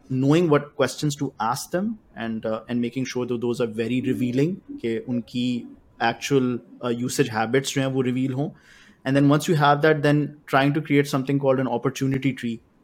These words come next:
वो जिसमें आप opportunities को identify करते हो कि what are the problems that they're facing, क्योंकि आपके जहन में बिल्कुल एक डिफरेंट अपॉर्चुनिटी सेट होगा,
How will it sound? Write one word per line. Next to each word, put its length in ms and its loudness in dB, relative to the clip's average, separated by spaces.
वो 60 -8
जिसमें 340 -6
आप 260 -4
opportunities 640 -8
को 180 -2
identify 460 -4
करते 300 -4
हो 140 -2
कि 140 -2
what 340 -2
are 160 4
the 80 2
problems 480 -2
that 160 -6
they're 160 0
facing, 340 -6
क्योंकि 340 6
आपके 340 8
जहन 220 8
में 280 2
बिल्कुल 280 6
एक 120 4
डिफरेंट 260 4
अपॉर्चुनिटी 520 4
सेट 260 4
होगा, 500 4